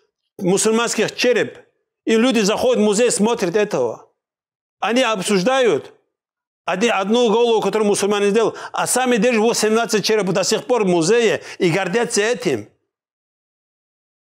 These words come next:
А это бедные мусульмане за их одного человека переживают, которые обсуждали ихнего пророка, саллаллаху алейхи ва саллям. Некоторые уходят, его называют шахидом. Инна лиллах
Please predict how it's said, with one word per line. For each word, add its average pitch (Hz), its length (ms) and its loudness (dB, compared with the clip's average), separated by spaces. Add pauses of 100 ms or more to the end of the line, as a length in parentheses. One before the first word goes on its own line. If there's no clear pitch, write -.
(140)
А 202 80 -2
это 214 200 0
бедные 202 400 2
мусульмане 190 720 0 (1040)
за 143 260 -2
их 233 360 0 (240)
одного 180 340 -2
человека 175 400 0
переживают, 160 640 0
которые 185 360 -2
обсуждали 180 440 0
ихнего 156 240 0
пророка, 165 440 -2
саллаллаху 156 280 -2
алейхи 156 180 -2
ва 175 40 0
саллям. 165 180 -4 (240)
Некоторые 190 460 0
уходят, 185 360 0
его 185 140 2
называют 175 360 0
шахидом. 160 580 -2 (720)
Инна 196 260 2
лиллах 160 540 0